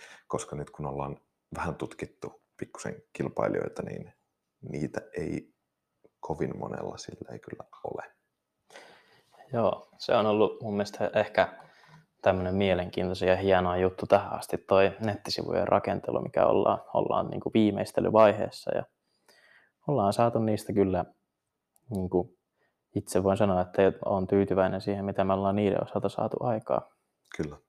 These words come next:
Speaker 1: aivan täysin samaa mieltä. Siinä oli pikkusen, pikkunen H T M L:n koodaus-, koodauskurssi.
Speaker 2: Kyllä.
Speaker 1: Ainakaan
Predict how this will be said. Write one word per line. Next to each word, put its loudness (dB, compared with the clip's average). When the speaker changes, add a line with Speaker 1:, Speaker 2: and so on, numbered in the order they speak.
Speaker 1:
aivan -6
täysin -4
samaa -8
mieltä. -10
Siinä -2
oli 0
pikkusen, -6
pikkunen -6
H -12
T -6
M -8
L:n -8
koodaus-, 0
koodauskurssi. 0
Speaker 2:
Kyllä. 6
Speaker 1:
Ainakaan 4